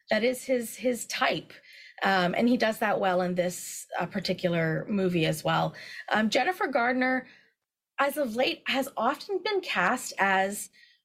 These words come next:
um, I don't know how to, how to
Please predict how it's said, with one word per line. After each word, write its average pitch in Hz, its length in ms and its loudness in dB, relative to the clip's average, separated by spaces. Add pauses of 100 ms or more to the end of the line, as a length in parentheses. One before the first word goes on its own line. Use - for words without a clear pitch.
(160)
um, 185 480 2 (840)
I - 0 -
don't 494 240 0
know 349 60 2
how 339 100 0
to, 262 60 -10 (120)
how 269 140 0
to 233 200 2